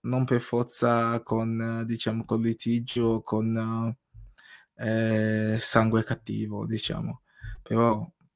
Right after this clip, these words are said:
che ne pensate di, di, di come è andata la diretta di Giuseppe Ro-, con Giuseppe Romano ieri?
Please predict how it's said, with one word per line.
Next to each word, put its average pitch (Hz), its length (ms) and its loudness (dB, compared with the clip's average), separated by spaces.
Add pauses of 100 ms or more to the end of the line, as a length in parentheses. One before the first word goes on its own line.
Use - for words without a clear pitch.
(260)
che 139 120 8
ne 139 120 6
pensate 120 500 4
di, 113 400 2
di, 107 260 -2
di 120 200 0
come 127 220 8
è - 20 10
andata 120 800 8
la 113 120 2
diretta 113 380 -2
di 113 400 -2
Giuseppe 110 400 -2
Ro-, 110 360 -4
con 113 160 0
Giuseppe 107 360 -4
Romano 107 480 -2
ieri? 120 440 -2